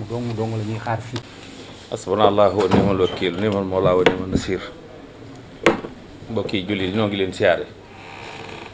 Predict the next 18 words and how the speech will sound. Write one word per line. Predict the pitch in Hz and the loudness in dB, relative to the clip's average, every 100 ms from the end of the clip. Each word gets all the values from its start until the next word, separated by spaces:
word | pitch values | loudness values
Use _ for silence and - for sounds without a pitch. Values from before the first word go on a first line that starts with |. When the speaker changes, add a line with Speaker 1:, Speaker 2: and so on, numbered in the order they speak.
| - - | -8 -2
Speaker 2:
Xanaa | 101 101 | 2 2
njëlbeen | 95 113 104 98 98 | 6 4 6 2 2
sax | - - | -2 -4
jéggalu | 110 123 98 95 - - - - - - - - - - - - - - 107 | 4 4 4 -2 -8 -18 -18 -20 -18 -18 -18 -18 -18 -12 -10 -10 -10 -8 -2
rëcc | 113 | 2
rëcc | 117 110 110 | 4 2 2
yi | 92 | -2
nga | 101 | 0
xam | 104 104 | 0 2
ne | 101 | 6
waroon | 104 104 | 6 4
na, | 101 95 98 | 2 0 0
noo | 101 117 | 0 4
fi | 117 | 4
waroon | 104 95 | 4 2
a | 98 | 0
jiitu. | 120 107 - - - - - - - - - - - - - - - - | 0 0 -4 -6 -8 -12 -14 -14 -14 -16 -18 -18 -16 -14 -14 -14 -16 -6
Waaye | 117 107 98 104 | 6 8 8 6